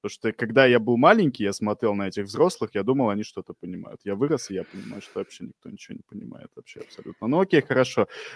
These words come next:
Мы еще про психологию поговорим. Давай вот немножко introduction закончим. Ты, получается, пришла в крипту. А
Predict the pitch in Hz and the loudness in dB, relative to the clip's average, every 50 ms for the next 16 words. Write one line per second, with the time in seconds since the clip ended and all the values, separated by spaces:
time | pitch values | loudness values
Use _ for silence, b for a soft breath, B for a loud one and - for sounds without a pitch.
0 | B B 131 147 160 151 - 135 - - 135 123 - - - 143 147 160 156 131 | B B 8 8 8 8 4 -6 0 0 0 0 0 -2 4 8 10 10 10 8
1 | 117 101 - 123 113 131 156 202 196 139 120 120 127 139 135 117 104 101 107 101 | 4 -2 -2 -2 2 2 4 4 4 4 6 6 6 6 6 4 2 2 0 -2
2 | _ - 113 113 117 113 - - - 104 95 95 110 - - - 110 104 - - | _ 2 2 4 4 2 0 -4 -4 -2 0 0 -2 -2 -4 -4 -4 -4 2 2
3 | 117 120 123 117 - - - 98 92 92 - 98 104 107 - 175 208 202 - - | 4 4 4 2 0 -4 -8 -8 -8 -8 -10 -10 -10 -4 -2 -2 -2 -2 -4 -6
4 | 101 92 b b b b b b b b - - 180 208 220 220 196 - - - | -8 -8 b b b b b b b b 2 6 8 8 10 8 6 4 2 -2
5 | 135 131 127 - 165 156 151 - - - 127 - - 143 139 135 - - 135 123 | -4 -4 0 4 4 4 4 2 -2 -4 -4 0 4 4 4 4 4 -2 -4 -4
6 | 127 - - 120 104 101 98 - - 110 107 110 110 107 104 | -4 -4 -4 -2 -2 -2 -2 -4 0 2 2 4 4 2 2